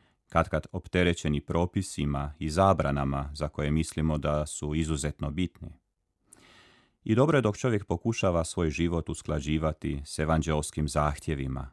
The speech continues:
i u tome nastoji biti korijenit. No, kad promatramo druge i želimo ih zatvoriti u naše poglede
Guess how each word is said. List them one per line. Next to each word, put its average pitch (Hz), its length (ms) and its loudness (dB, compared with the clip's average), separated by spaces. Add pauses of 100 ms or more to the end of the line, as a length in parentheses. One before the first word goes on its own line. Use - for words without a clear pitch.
(160)
i 87 80 -2
u 87 40 2
tome 80 280 2
nastoji 78 460 2
biti 76 280 -6
korijenit. 73 720 -2 (760)
No, 78 460 2
kad - 200 -4
promatramo 87 680 2
druge 98 420 -4 (540)
i 80 80 -4
želimo 82 400 4
ih 73 140 -2
zatvoriti 87 560 -2
u 73 80 0
naše 82 360 0
poglede 76 640 -4